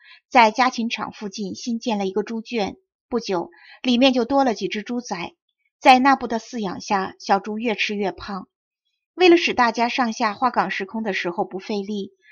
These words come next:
史密斯决定制造一个水压升降梯来代替花岗石窟的梯子。他把供应内部用水的通道扩大，使通道的底部激出一股瀑布，通道里漫出的水就从地下井排走了。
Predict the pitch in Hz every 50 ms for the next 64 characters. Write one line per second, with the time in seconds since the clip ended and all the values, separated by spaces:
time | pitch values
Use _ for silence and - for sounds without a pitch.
0 | - - - - - 285 269 285 339 330 - 285 294 262 247 196 190 214 220 214
1 | 214 - 262 220 - 226 208 196 190 190 190 - 226 208 196 - - 170 - 208
2 | 220 208 214 - - 247 240 240 262 214 190 - - - 233 233 262 _ _ _
3 | - - _ - - 214 208 214 214 285 262 226 - 226 202 190 - 226 220 214
4 | - 185 - 190 - - 190 - 214 208 202 180 - - - 214 214 190 - -
5 | 170 147 - _ _ _ _ _ _ - - - _ - 359 349 311 254 208 -
6 | - 294 269 269 269 269 269 285 254 220 240 240 233 262 254 233 - - - -
7 | 277 - - - 240 226 226 220 180 175 - - 226 202 196 - 202 190 180 180
8 | - _ _ _ _ - - - - - - 247 233 - 262 285 285 277 285 233
9 | 214 190 190 190 165 - - - 208 185 170 - - - - 240 240 - 240 202
10 | - 240 - - 349 339 - - - 233 196 - 226 226 196 - - _ _ _
11 | _ - - _ _ - - 330 320 320 320 294 240 214 196 196 233 247 233 208
12 | - 247 240 233 208 202 - - - 147 120 - _ - - 254 226 - 214 214
13 | 226 294 262 214 - 247 208 196 - 190 - - - - 185 190 190 - 196 165
14 | - - 170 180 190 226